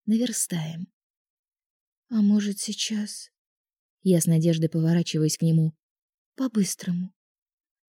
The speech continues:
Простыня сползает с моей груди. Руслан нервно сглатывает и отступает от постели. «Нет, Ника,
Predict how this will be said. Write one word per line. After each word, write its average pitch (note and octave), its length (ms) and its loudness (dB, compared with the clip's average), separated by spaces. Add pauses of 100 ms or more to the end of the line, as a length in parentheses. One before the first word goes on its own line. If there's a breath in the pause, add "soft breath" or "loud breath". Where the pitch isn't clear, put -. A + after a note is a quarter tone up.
(360)
Простыня E3 440 0
сползает E3 520 0
с - 60 -2
моей E3 160 4
груди. D#3+ 420 2 (500)
Руслан F#3+ 440 4
нервно F3 360 6
сглатывает E3+ 760 2
и - 20 2
отступает E3+ 600 0
от D#3+ 100 -4
постели. D#3+ 600 0 (760)
«Нет, D3 540 -2
Ника, D#3+ 400 -8